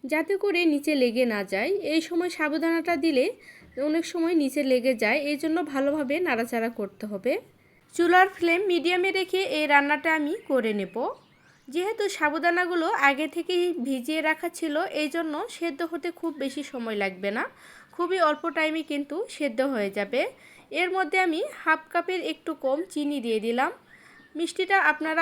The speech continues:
আপনাদের টেস্ট অনুযায়ী দিয়ে দিবেন, যেহেতু আমরা মিষ্টি পরিমাণ কম পছন্দ করি, এই জন্য চিনির পরিমাণ আমি কম দিয়ে দিলাম। এখন খুব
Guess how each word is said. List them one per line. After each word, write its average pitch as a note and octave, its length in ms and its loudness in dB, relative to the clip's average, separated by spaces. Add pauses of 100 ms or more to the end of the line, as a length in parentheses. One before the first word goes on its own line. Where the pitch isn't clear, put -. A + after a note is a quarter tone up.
আপনাদের D4 380 -2
টেস্ট D4 320 -2
অনুযায়ী B3+ 440 0
দিয়ে G3+ 220 -2
দিবেন, G3 380 -4
যেহেতু F4+ 280 -2
আমরা F4+ 240 2
মিষ্টি D4 300 -4
পরিমাণ C#4+ 440 -4 (180)
কম C#4+ 180 -2 (140)
পছন্দ C4+ 340 -2 (140)
করি, B3+ 220 -2 (120)
এই D#4+ 160 -2
জন্য C#4 220 -4 (180)
চিনির F4 320 2
পরিমাণ E4+ 440 2 (120)
আমি C#4 200 -2
কম C4 280 0
দিয়ে G3+ 240 2
দিলাম। G#3 240 0 (460)
এখন F4+ 220 0 (160)
খুব F#4 140 2